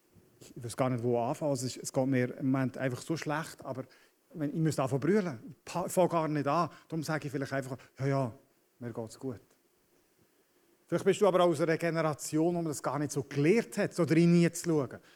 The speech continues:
Weil es hat niemand interessiert, man hat einfach müssen funktionieren. Und für dich fällt es schwer, zu spüren, wie geht's da innen eigentlich. Du hast also wie einen Mauer ringsum und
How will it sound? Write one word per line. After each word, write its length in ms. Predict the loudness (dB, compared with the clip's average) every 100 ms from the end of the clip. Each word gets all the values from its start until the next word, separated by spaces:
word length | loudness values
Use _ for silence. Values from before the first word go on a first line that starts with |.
| -20 -4
Weil 160 | 2 4
es 100 | 4
hat 100 | 2
niemand 380 | 4 4 4 2
interessiert, 840 | 0 -2 -4 -2 4 6 6 2
man 120 | 0
hat 140 | 2 4
einfach 200 | 2 2
müssen 260 | -2 -2
funktionieren. 760 | 0 0 0 -2 2 4 2 -2 -10 -20 -20 -20 -20 -16 -2
Und 340 | 2 0 -2
für 80 | 2
dich 220 | 6 6
fällt 260 | 6 2 2
es 60 |
schwer, 580 | -4 -6 -2 0 0 -2 -6 _ _ _ _
zu 100 | -10 -8
spüren, 460 | 2 6 8 6
wie 80 | 4
geht's 360 | 2 0 -2 -2
da 100 | 0
innen 200 | 0 -2
eigentlich. 240 | -6 -14 -20 _ _ -10
Du 80 | -4
hast 100 | 0
also 240 | 2 4
wie 100 | 4
einen 200 | 4 4
Mauer 300 | 6 6 8
ringsum 380 | 6 4 4 4
und 200 | 4 4